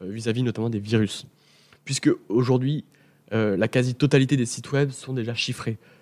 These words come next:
Euh, c'est le H T T P S, avec le S pour, euh, sécuriser. Et la plupart du temps, les attaques informatiques ne proviennent pas de la connexion Internet, mais des actions de l'utilisateur, donc le téléchargement, euh,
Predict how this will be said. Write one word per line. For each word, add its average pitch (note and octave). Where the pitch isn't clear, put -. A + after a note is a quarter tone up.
Euh, F2+
c'est -
le A2+
H -
T G#2+
T G#2+
P A#2+
S, -
avec G2+
le G#2
S A2+
pour, -
euh, E2
sécuriser. G2+
Et B2
la G#2+
plupart G2+
du F2
temps, A#2+
les G#2+
attaques A#2
informatiques A2
ne A2
proviennent A2+
pas C3+
de A#2+
la A2+
connexion A#2+
Internet, A#2+
mais A#2+
des A2
actions C#3
de B2
l'utilisateur, B2+
donc G#2+
le F#2
téléchargement, A2
euh, F2